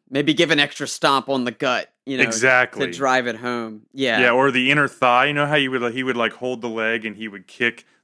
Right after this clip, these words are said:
Speaker 2: like, the hamstring
Speaker 1: Yeah.
Speaker 2: of the guy, you know, stuff like that. Uh, so th-, there was a lot that they could do with it.
Speaker 1: Yeah, it's very versatile. And I, and I imagine,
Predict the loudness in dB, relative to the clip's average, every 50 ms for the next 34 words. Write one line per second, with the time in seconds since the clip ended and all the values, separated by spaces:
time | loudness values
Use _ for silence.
0 | _ 0 2 2 0 0 0 2 4 4 2 2 2 2 2 2 2 -2 -4 -2
1 | 0 0 0 0 -2 -4 0 2 4 4 4 4 4 4 4 4 4 6 6 4
2 | 4 2 -2 -2 -2 -2 0 0 0 0 -2 -2 -4 -8 -2 0 0 0 2 2
3 | 0 0 0 0 0 2 2 2 2 0 -4 _ _ _ _ _ _ _ _ _
4 | -4 -2 -2 -2 -2 -4 -6 -4 -2 -2 0 0 0 0 0 0 4 4 6 6
5 | 4 2 2 0 0 0 0 -2 -2 -4 -4 -4 -4 -6 -8 -10 -12 -12 _ _
6 | _ _ _ _ -8 -4 -2 0 0 0 0 -2 -4 -6 -2 2 2 2 2 2
7 | 0 -2 -2 -2 -6 -8 -2 0 2 2 2 0 -2 -4 _ _ _ _ _ _
8 | -4 -2 0 0 2 2 2 4 4 4 4 4 4 4 4 4 2 2 2 2
9 | 0 -2 -4 -8